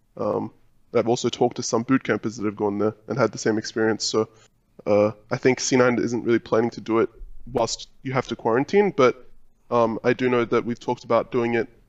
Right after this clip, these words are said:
after the split before Worlds, um, and we'll have to see once that happens if we actually have time to do that. But, uh, C nine in general has been very, like,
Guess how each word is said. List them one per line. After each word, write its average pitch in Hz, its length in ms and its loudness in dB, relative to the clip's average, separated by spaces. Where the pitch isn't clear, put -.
after 117 320 -2
the 120 100 -6
split - 460 -2
before 123 340 -4
Worlds, 180 460 0
um, 110 360 -4
and 113 220 0
we'll 120 120 -2
have 127 120 0
to 117 80 -12
see 120 200 -4
once 113 220 -2
that 113 140 0
happens 123 360 0
if 131 120 -12
we 123 80 -4
actually 117 240 -4
have 113 220 -4
time 127 340 0
to - 120 -10
do 165 120 -4
that. 196 200 2
But, 113 200 -2
uh, 107 320 0
C - 160 -4
nine 135 200 4
in 123 100 -2
general 120 320 2
has 123 160 0
been 120 200 -2
very, 117 380 2
like, - 260 -6